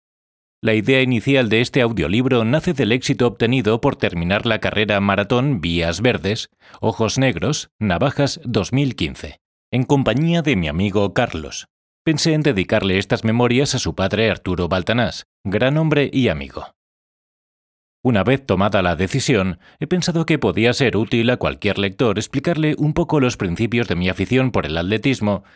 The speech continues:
en el aspecto de triatlón y las carreras a pie. El oyente podrá deducir la pasión que genera este deporte y el placer que da terminar una carrera,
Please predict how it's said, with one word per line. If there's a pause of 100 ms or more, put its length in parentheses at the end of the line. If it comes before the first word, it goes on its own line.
(140)
en
el
aspecto
de
triatlón
y
las
carreras
a
pie. (1040)
El
oyente
podrá
deducir
la
pasión
que
genera
este
deporte (140)
y
el
placer
que
da
terminar
una
carrera,